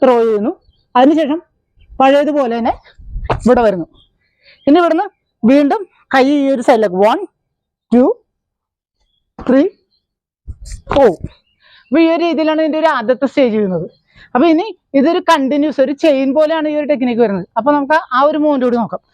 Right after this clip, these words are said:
അപ്പൊ നമ്മൾ ഇവിടെ ഇരിക്കുന്ന സമയത്ത് ഇനി ഇവിടുന്ന് നമ്മളിപ്പോ ഫസ്റ്റ് ടൈം വൺ, ടു ഇതുപോലെ കൈ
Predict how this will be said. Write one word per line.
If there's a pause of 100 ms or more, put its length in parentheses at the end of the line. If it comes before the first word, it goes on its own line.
(180)
അപ്പൊ
നമ്മൾ (240)
ഇവിടെ
ഇരിക്കുന്ന
സമയത്ത് (520)
ഇനി
ഇവിടുന്ന്
നമ്മളിപ്പോ
ഫസ്റ്റ്
ടൈം (180)
വൺ, (220)
ടു (220)
ഇതുപോലെ
കൈ